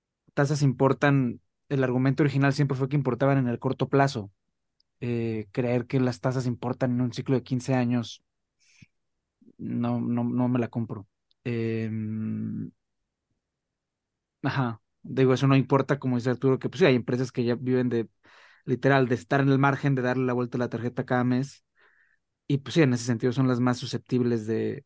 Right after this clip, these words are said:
de tronar cuando hay una suba. Pero desde el punto de vista macroeconómico, incluso los,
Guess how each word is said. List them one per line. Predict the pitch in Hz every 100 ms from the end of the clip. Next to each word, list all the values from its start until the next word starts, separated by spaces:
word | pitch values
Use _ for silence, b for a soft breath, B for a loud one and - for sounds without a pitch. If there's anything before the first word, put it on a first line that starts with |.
| -
de | 123
tronar | 113 123 113 113
cuando | 110 113 113
hay | 110
una | 107 107
suba. | 131 117 101 -
Pero | 117 110
desde | 110 113
el |
punto | - 135
de | 139
vista | 139
macroeconómico, | 131 120 117 123 127 131 127
incluso | 117 139 139 156
los, | 139 117 -